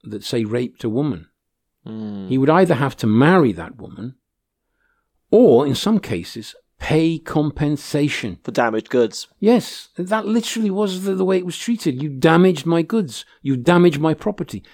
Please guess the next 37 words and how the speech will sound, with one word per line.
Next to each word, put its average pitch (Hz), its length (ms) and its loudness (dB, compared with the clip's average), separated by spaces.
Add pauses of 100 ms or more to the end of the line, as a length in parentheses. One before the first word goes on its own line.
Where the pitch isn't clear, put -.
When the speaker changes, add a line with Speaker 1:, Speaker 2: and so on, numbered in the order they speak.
(240)
Speaker 1:
That's - 320 0
how 185 420 0
far 135 720 0 (180)
w-, 127 300 -8
the 123 100 -10
position 139 420 -8
of 131 60 -2
woman 131 260 0
fell 107 600 -8 (720)
with 120 240 0
the 117 100 2
rise 135 480 2
of 113 180 -8
property 127 540 -8
and 110 160 -8
class 107 300 -14
society. - 640 -20
Speaker 2:
And 135 100 0
we 135 80 2
think 175 200 0
that 143 60 -2
we're 123 140 2
so 113 260 0
far 107 300 0
removed 110 480 -4
from 90 220 -14
those 92 180 -6
attitudes, 104 640 -12
but 104 140 -6
even 117 420 0
in 101 420 -8 (400)
modern, 120 640 2 (180)
enlightened, 117 920 -2 (220)
uh, 107 520 0
liberal 127 360 4
democratic 117 560 -2
Britain, 123 460 0